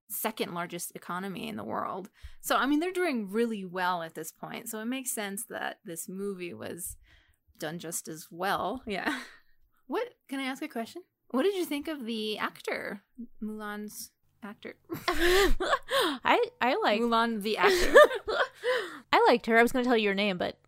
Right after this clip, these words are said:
Speaker 2: we're not doing that, and I can't say it anyway. I liked her. Did you like her?
Speaker 1: I, I remember her facial expressions more than any other Mulan film. As a live action, her face is what I remember most,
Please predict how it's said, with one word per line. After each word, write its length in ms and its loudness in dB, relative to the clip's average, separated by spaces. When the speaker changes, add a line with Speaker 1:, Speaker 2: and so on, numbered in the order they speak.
Speaker 2:
we're 120 -2
not 160 -4
doing 240 -2
that, 200 -4
and 140 -4
I 80 -2
can't 240 -6
say 140 0
it 60 0
anyway. 380 -2
I 320 0
liked 440 -2
her. 300 0
Did 180 -6
you 120 -2
like 260 -6
her? 280 -6
Speaker 1:
I, 360 2
I 80 4
remember 680 0
her 260 -4
facial 380 -4
expressions 600 -6
more 180 -4
than 200 -8
any 360 -2
other 220 -2
Mulan 600 -6
film. 500 -4
As 160 -2
a 80 -2
live 340 2
action, 680 -2
her 200 2
face 400 -4
is 160 -8
what 160 -4
I 60 0
remember 440 -8
most, 480 -12